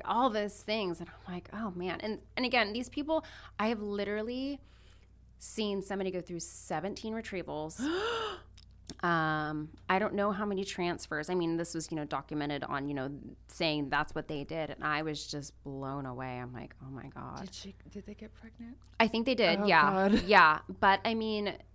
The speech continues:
Speaker 1: so, you know, a lot of people ask about the letdown from, you know, the first transfer. And I'm like, you know,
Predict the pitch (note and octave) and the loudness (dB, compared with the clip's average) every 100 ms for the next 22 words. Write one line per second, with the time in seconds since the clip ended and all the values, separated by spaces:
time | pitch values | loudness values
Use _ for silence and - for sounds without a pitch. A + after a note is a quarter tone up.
0 | - - - - - B3 A#3 - - - | -20 -20 -12 -4 2 4 4 2 -10 -20
1 | - - - - - - C#4+ C4 A#3 A#3 | -20 -20 -20 -20 -10 2 6 8 8 8
2 | A#3 A3+ A3+ F#3 F3 F#3+ E3 E3 D#3+ D#3 | 6 2 4 4 2 2 2 2 0 0
3 | F3+ D#3 D3+ D#3 D#3 D3+ D3+ C3+ - D#3+ | 2 4 2 0 -2 -2 -2 -4 -4 -6
4 | - - F4+ F#4 F#3+ F#3 F#3+ F#3+ G3+ G3 | -4 0 0 2 0 2 0 0 2 2